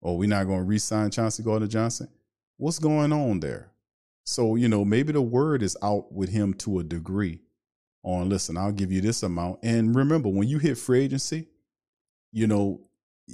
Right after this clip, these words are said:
your market is your market. If free, and teams have a way of, like, if they're in a bunch of teams running at you, like, in free agency and your market, that's, that's the thing. It's like you can hit or you can miss.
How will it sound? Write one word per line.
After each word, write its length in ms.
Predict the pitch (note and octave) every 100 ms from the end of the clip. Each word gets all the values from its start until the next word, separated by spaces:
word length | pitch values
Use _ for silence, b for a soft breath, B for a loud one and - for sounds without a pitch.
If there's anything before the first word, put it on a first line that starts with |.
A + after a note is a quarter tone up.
| A1 G1+ - _ _ _ _
your 220 | A2+ B2+ B2
market 420 | C3 D3 C3+ A#2
is 120 | G2
your 100 | G#2
market. 360 | G#2+ A2+ G#2 G2
If 80 |
free, 160 | - G#2+
and 180 | F#2 G2
teams 360 | D#3+ E3+ D3+
have 220 | C3+ B2 A2
a 60 |
way 280 | G2 G#2+ G2+
of, 100 | F2+
like, 220 | E2+ D#2+
if 160 | - F2+
they're 160 | G#2+
in 80 | A2+
a 20 |
bunch 220 | G2 G#2 G2
of 60 |
teams 280 | - A2 F#2+
running 300 | F#2 G2+ G2
at 240 | G2+ G2+ -
you, 140 | G#2 - _ _ _ _ _
like, 180 | F#2 F2
in 60 | F#2+
free 220 | - G#2+
agency 340 | G#2 G2 G#2
and 100 | F#2
your 80 | F#2
market, 400 | F#2 G#2+ G#2+ F#2+ - A2 G2+
that's, 220 | A#2 G2
that's 180 | A2+ A#2
the 140 | A#2
thing. 240 | C3+ G#2
It's 120 | E2+ F#2+
like 200 | F2 G#2
you 80 |
can 160 | G#2 F#2
hit 220 | G#2 B2+
or 40 | G#2
you 160 | G#2+
can 220 | G#2+ G2
miss. 400 | G#2 G2+ - -